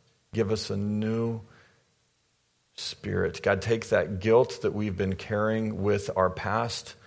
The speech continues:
with our baggage, with the decisions that we've made in the past. Take that guilt away from us as well this morning and renew your spirit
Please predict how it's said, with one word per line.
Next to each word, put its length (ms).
with 180
our 60
baggage, 580
with 140
the 100
decisions 680
that 120
we've 180
made 220
in 100
the 60
past. 580
Take 280
that 360
guilt 360
away 300
from 340
us 220
as 180
well 280
this 300
morning 360
and 140
renew 280
your 160
spirit 680